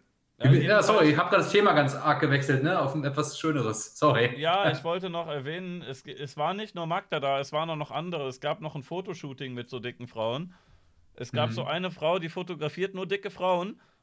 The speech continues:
Speaker 1: Und dann haben die sich immer in einer Gruppe getroffen und haben sich gegenseitig erzählt, wie schön sie sind, haben da so eine Echokammer gebaut, haben sich gegenseitig auch erzählt, dass man alles essen kann, was man will, dass man in jeden Klamotten immer toll aussieht.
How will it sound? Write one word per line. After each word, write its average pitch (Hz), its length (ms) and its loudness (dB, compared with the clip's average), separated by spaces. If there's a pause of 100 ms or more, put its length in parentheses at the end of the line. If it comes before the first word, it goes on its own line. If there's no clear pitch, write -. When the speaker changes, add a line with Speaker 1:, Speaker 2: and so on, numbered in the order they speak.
Speaker 1:
Und 143 140 -6
dann 156 120 -4
haben 196 160 0
die 196 60 -12
sich 185 200 -10
immer 190 160 -4
in 175 80 -4
einer 165 80 -4
Gruppe 214 260 -2
getroffen 165 460 -4
und 160 120 -2
haben 165 240 -4
sich 147 200 -12
gegenseitig 175 500 -4
erzählt, 175 320 -6
wie 156 80 -6
schön 180 260 -4
sie 180 100 -8
sind, 147 240 -4
haben 165 120 -4
da 156 120 -2
so 151 80 -8
eine 143 140 -4
Echokammer 160 500 -4
gebaut, 123 420 -4
haben 143 140 -8
sich 131 120 -16
gegenseitig 151 520 -8
auch 139 80 -12
erzählt, 135 300 -8
dass 135 140 -8
man 127 140 -8
alles 120 240 -6
essen 175 240 -8
kann, 175 200 -4
was 160 140 -4
man 156 160 -8
will, 160 140 -4
dass 135 140 -6
man 127 160 -6
in 120 120 -8
jeden 127 240 -6
Klamotten 123 420 -6
immer 113 220 -8
toll 170 240 -2
aussieht. 175 400 -6